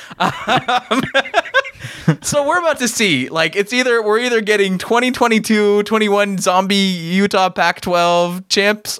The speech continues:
or we're getting twenty sixteen bad November Utah, bad Arizona Utah.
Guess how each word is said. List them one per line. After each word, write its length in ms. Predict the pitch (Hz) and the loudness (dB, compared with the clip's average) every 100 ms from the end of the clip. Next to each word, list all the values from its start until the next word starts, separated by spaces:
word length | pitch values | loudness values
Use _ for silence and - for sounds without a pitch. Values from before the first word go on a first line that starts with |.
| - | -2
or 220 | 160 156 | 0 2
we're 160 | 151 147 | 2 0
getting 540 | 147 143 135 131 131 | 2 2 0 -2 -6
twenty 280 | 156 135 131 | -2 0 0
sixteen 720 | 135 131 - 120 107 101 113 - - _ | -4 -6 -4 -2 -2 -6 -18 -20 -20 _
bad 280 | 127 135 131 | -4 -2 0
November 420 | 131 120 123 117 117 | -2 -2 -2 -2 -4
Utah, 460 | 107 110 117 110 | -4 -2 0 -2
bad 480 | 104 127 110 110 107 | -2 -4 -2 -2 -4
Arizona 480 | 113 104 107 104 104 | -4 -2 -2 -4 -4
Utah. 440 | 98 107 110 76 | -6 -8 -10 -12